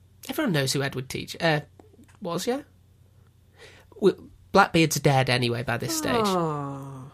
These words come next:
Speaker 2: my
Speaker 1: Ki-
Speaker 2: second most favourite
Speaker 1: Mm.
Speaker 2: pirate ever.
Speaker 1: And in seventeen twenty, Calico Jack had been hung while Edward England,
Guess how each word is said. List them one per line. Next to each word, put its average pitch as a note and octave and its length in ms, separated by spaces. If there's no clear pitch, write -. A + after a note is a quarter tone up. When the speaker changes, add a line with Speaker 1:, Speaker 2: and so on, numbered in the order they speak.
Speaker 2:
my G3+ 120
Speaker 1:
Ki- - 120
Speaker 2:
second D4 320
most E3+ 240
favourite D3 340
Speaker 1:
Mm. - 20
Speaker 2:
pirate D3 460
ever. C#3+ 380
Speaker 1:
And D#3+ 140
in C#3+ 80
seventeen C#3+ 420
twenty, G#3+ 480
Calico E3+ 460
Jack E3 320
had - 80
been C3 100
hung E3 380
while C#3+ 280
Edward F#3+ 280
England, G3 420